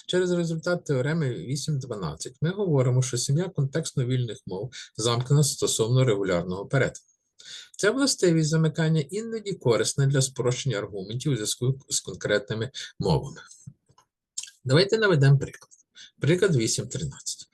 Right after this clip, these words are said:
Доведіть, що мова, така L, так, яка складається зі слів А в степені N, Б в степені N, де N –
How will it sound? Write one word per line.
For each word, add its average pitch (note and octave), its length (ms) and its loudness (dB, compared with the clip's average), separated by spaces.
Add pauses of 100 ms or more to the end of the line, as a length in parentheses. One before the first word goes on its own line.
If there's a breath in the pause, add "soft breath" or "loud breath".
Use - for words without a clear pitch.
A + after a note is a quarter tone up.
(260 loud breath)
Доведіть, F#3+ 380 2
що - 240 0
мова, A#2 500 2 (140)
така C#3 440 -4
L, F#2 300 -4
так, B2 220 -2
яка C3 200 0
складається C#3 520 2
зі A#2 140 -4
слів B2+ 280 -2
А C3+ 100 0
в C3+ 60 0
степені A2+ 540 -6 (340)
N, F2+ 60 -4
Б F2 200 -2
в D2+ 60 -6
степені G2 460 -8
N, A#2 160 -4 (400 loud breath)
де B2+ 460 2 (240)
N – C3 380 4